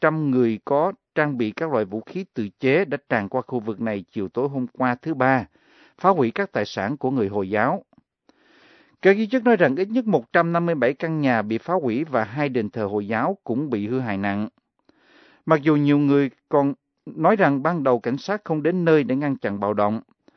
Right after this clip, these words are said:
nhưng sau đó có tin nói rằng các lực lượng an ninh hùng hậu đã có mặt tại Okhan.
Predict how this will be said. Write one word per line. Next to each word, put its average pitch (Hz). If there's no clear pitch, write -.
nhưng 147
sau 135
đó 131
có -
tin 139
nói 156
rằng 120
các 147
lực 117
lượng 107
an 139
ninh 131
hùng 110
hậu 101
đã 110
có 147
mặt 127
tại 104
Okhan. 120